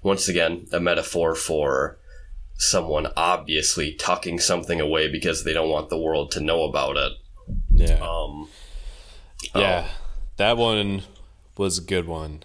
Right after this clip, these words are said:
Speaker 1: I also do like the baggy clothes thing, too. That one seems like it would have been, like, once again, talking from retrospect, that one does seem like it would be a real head-scratcher reading that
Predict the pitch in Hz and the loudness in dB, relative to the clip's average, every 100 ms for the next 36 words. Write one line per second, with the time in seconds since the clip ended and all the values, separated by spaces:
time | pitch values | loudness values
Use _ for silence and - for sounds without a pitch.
0 | - - - - - 117 117 113 110 98 | -20 -20 -16 -8 2 6 6 4 2 4
1 | 104 95 90 82 87 85 85 - 85 78 | 4 2 -2 2 2 2 -2 -2 2 2
2 | 78 - 82 76 71 82 85 101 113 147 | 0 0 0 0 -2 -2 2 4 4 4
3 | 143 - 117 107 107 101 73 87 98 101 | 4 2 2 4 2 2 -2 0 2 4
4 | 85 - 82 76 76 73 71 69 - - | 2 0 2 2 2 2 2 0 -4 -8
5 | - - - - - - - 110 107 - | -10 -18 -20 -20 -20 -20 -2 2 2 2
6 | 101 98 90 87 92 92 92 82 90 85 | 4 4 2 2 2 2 -2 0 2 2
7 | 85 78 - - 76 - 90 104 120 98 | 2 0 0 0 0 0 2 4 4 4
8 | 98 95 - 90 82 - 71 82 80 - | 4 2 2 4 2 2 0 0 -2 -2
9 | 78 76 69 76 73 80 82 85 82 82 | -2 0 2 0 -2 -4 0 2 2 0
10 | - - - - - - - 185 - 90 | -2 -12 -20 -20 -20 -6 -2 0 2 2
11 | 78 80 - 78 78 85 85 82 78 76 | 2 2 0 0 0 0 0 2 2 2
12 | 76 | 0